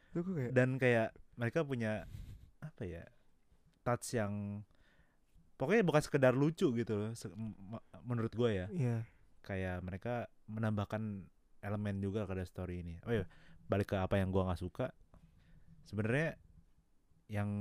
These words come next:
Speaker 2: gue kurang suka itu nggak ada short movie di awal.
Speaker 1: Ah, iya, iya,
Speaker 2: <laughs> Gua
Speaker 1: iya.
Speaker 2: tau kenapa ya.
Speaker 1: Bener sih. Kenapa ya?
Speaker 2: Gua juga,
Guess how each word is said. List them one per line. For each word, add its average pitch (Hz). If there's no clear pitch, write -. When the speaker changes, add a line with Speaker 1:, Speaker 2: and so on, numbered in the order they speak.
Speaker 2:
gue 95
kurang 98
suka 101
itu 139
nggak 104
ada 101
short -
movie 135
di 98
awal. 95
Speaker 1:
Ah, 143
iya, 311
iya, 156
Speaker 2:
<laughs> -
Gua 381
Speaker 1:
iya. 440
Speaker 2:
tau 440
kenapa 403
ya. 117
Speaker 1:
Bener 160
sih. 139
Kenapa -
ya? 156
Speaker 2:
Gua 170
juga, 202